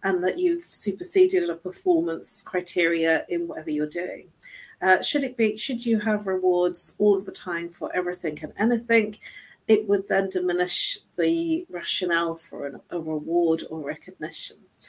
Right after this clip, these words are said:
So I do feel that it's, um, it's about what situation you're in,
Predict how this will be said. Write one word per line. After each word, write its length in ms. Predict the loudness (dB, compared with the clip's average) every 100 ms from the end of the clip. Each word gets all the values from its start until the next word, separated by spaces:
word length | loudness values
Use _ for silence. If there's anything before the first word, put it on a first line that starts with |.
| -18 -20 -14
So 560 | -2 2 4 4 2 2
I 180 | 0 2
do 260 | 4 2
feel 380 | 2 0 0 0
that 160 | -2 -2
it's, 340 | 0 2 2
um, 400 | 2 -2 -4 -8 -6
it's 260 | -2 2 2
about 440 | 2 2 2 0 -10 -20 -20 _ _ _ _
what 260 | -2 0 4
situation 1000 | 4 4 2 2 2 6 6 6 2 -2
you're 220 | -4 -2
in, 320 | -2 -2 -4